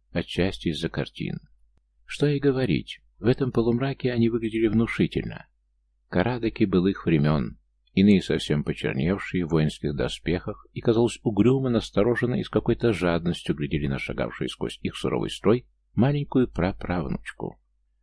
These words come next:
Но Энн твёрдо знала, что они просто нарисованные,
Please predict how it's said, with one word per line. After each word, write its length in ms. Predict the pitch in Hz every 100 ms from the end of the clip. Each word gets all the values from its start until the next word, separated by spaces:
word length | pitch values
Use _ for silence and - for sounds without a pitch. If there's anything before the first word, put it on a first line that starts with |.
| _ -
Но 120 | 90
Энн 140 | 92
твёрдо 360 | 82 92 85 87
знала, 380 | 82 92 101 90
что 160 | -
они 140 | 82 80
просто 340 | 82 80 -
нарисованные, 880 | 82 80 80 - 131 78 55 50 -